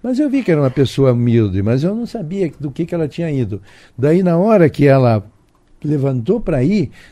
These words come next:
daí eu falei, "A senhora tá de carro? Aí a senhora vai como?" Ela falou, "Eu vou a pé, eu vou de ônibus, vou num ônibus que chega mais perto."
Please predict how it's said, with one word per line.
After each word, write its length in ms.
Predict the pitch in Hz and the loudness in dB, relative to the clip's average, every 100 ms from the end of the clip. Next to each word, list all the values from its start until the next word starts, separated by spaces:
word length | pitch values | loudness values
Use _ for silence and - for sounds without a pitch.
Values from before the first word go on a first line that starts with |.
| - | -4
daí 80 | 165 | -4
eu 40 | |
falei, 220 | 165 175 175 | -2 0 0
"A 40 | |
senhora 280 | 170 185 175 | 0 0 0
tá 160 | - | -2
de 140 | 156 135 | -4 -4
carro? 340 | 139 180 185 | -6 -4 -2
Aí 80 | 160 | -2
a 40 | |
senhora 220 | 170 170 156 | -2 -2 0
vai 160 | 175 | -2
como?" 460 | 175 170 185 113 104 - - - _ _ - | 0 2 2 -2 -8 -16 -20 -20 _ _ -12
Ela 140 | 175 160 | -8 -6
falou, 220 | 165 180 | -2 0
"Eu 40 | |
vou 180 | 180 175 | 0 0
a 80 | 180 | -2
pé, 180 | - 175 | -4 -4
eu 100 | 190 | -2
vou 140 | 185 | -4
de 120 | 202 | -4
ônibus, 380 | 220 196 170 117 | -6 -6 -6 -6
vou 120 | 123 143 | -6 -8
num 320 | 156 147 135 | -8 -6 -4
ônibus 260 | 147 151 | -4 -6
que 120 | 147 170 | -10 -10
chega 260 | 156 156 | -8 -8
mais 160 | 160 175 | -8 -8
perto." 340 | 147 143 117 | -8 -8 -8